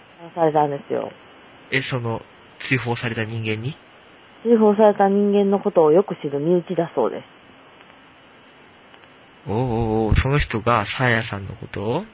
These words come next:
Speaker 2: 文字で晒した？
Speaker 1: うん。
Speaker 2: 写真で晒した？文字で晒した？
Speaker 1: 文字で晒した。
Speaker 2: 文字で晒した。
Speaker 1: うん。
Speaker 2: ひどい話だ。
Speaker 1: ひどい話だ。
Speaker 2: 恩をあだで返すようなことをして。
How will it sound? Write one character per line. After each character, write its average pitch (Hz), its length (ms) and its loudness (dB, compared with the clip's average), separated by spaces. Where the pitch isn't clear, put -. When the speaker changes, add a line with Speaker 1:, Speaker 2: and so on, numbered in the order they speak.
Speaker 2:
文 160 140 4
字 120 160 -4
で 151 200 0
晒 95 320 -4
し - 100 2
た？ - 120 -10
Speaker 1:
う 190 40 -6
ん。 156 180 -6
Speaker 2:
写 - 160 -4
真 127 180 -2
で 127 100 0
晒 117 280 0
し - 40 -14
た？ 120 120 -4
文 117 160 -6
字 113 140 -8
で 92 60 -10
晒 95 240 -14
し - 80 -18
た？ - 80 -20
Speaker 1:
文 240 160 4
字 160 80 -4
で 151 80 -4
晒 123 280 -8
し - 80 -20
た。 - 100 -12
Speaker 2:
文 123 80 -2
字 117 140 -6
で 92 60 -6
晒 - 300 -8
し - 40 -10
た。 - 100 -10
Speaker 1:
う - 20 -16
ん。 - 460 -20
Speaker 2:
ひ - 160 -4
ど 110 80 2
い 107 40 2
話 104 340 0
だ。 - 160 -6
Speaker 1:
ひ 175 60 -20
ど 151 140 -12
い - 20 -12
話 135 300 -16
だ。 117 100 -10
Speaker 2:
恩 107 200 -2
を 98 100 0
あ 107 60 0
だ 110 100 0
で 104 100 2
返 104 180 0
す 104 120 -6
よ 95 60 -4
う - 20 -6
な 95 80 -8
こ - 120 -16
と 92 100 -10
を 90 60 -10
し - 100 -10
て。 - 80 -14